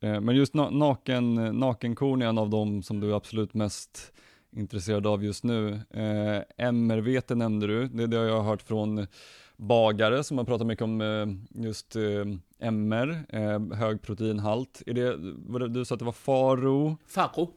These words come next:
Speaker 1: Farro.
Speaker 2: Farro, F A R R O, farro.
Speaker 1: Och det kan man då också tillaga istället, alltså som en kolhydrat och ko-,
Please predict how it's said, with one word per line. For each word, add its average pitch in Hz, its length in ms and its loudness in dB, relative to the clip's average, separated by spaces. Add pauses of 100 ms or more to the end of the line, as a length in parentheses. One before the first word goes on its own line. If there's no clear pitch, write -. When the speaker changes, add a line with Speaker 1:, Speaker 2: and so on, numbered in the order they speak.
Speaker 1:
Farro. 127 280 2
Speaker 2:
Farro, 151 420 0
F 156 240 -8
A 156 260 -4
R 147 220 -2
R 139 420 -8
O, 135 120 -8
farro. 143 440 -8 (120)
Speaker 1:
Och 127 80 -2
det 123 100 2
kan 127 100 0
man 123 100 0
då 120 60 2
också 120 360 -2
tillaga 113 560 0
istället, 104 440 -2
alltså 104 200 -6
som 107 180 -4
en 101 120 -4
kolhydrat 104 800 -2
och 101 80 -10
ko-, 110 120 -8